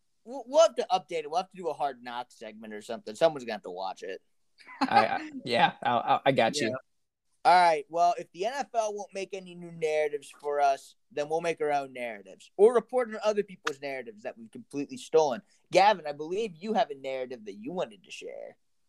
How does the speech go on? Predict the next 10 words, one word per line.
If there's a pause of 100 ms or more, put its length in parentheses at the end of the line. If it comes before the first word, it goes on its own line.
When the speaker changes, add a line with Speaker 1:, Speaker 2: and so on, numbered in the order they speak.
Speaker 3:
Yeah.
So
actually,
we
talked
about
this, (120)
um, (260)
just
off,